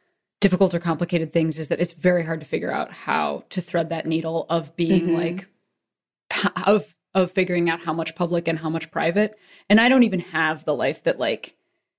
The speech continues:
Speaker 1: you know, like, paparazzi's not waiting outside my door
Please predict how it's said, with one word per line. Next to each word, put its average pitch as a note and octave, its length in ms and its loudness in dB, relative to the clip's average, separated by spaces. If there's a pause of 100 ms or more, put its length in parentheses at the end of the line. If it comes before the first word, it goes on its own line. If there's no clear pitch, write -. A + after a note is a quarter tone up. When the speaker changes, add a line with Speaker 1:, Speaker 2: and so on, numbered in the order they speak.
(340)
Speaker 1:
you F3+ 100 6
know, C3 240 -4 (500)
like, - 120 -4
paparazzi's - 560 -2
not - 140 -4
waiting A2+ 200 -6
outside - 220 -8
my - 100 -8
door - 360 -4